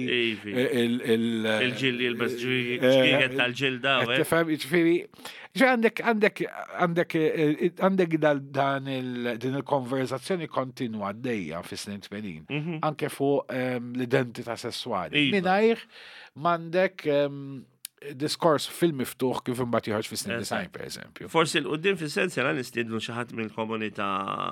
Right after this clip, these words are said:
Speaker 1: L G B Q, eh, li, li jitkellem dwar anke x-xena f'Malta, em, u,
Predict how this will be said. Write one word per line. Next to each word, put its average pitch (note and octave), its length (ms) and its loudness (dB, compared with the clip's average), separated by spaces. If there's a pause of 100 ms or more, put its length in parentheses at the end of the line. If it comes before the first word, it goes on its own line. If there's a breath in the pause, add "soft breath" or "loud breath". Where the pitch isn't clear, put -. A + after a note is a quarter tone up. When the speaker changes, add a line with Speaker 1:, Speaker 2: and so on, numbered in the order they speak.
(500)
Speaker 1:
L G2+ 180 -4
G G#2 140 -10
B G2 160 -8
Q, G2 400 -8 (480)
eh, G#2+ 160 -2
li, C3+ 240 -2
li C#3+ 200 0
jitkellem C#3+ 420 -2
dwar C#3+ 140 2
anke D3 120 -6
x-xena B2+ 320 -4
f'Malta, B2+ 560 -2 (560 loud breath)
em, A#2 640 2
u, A2+ 240 -2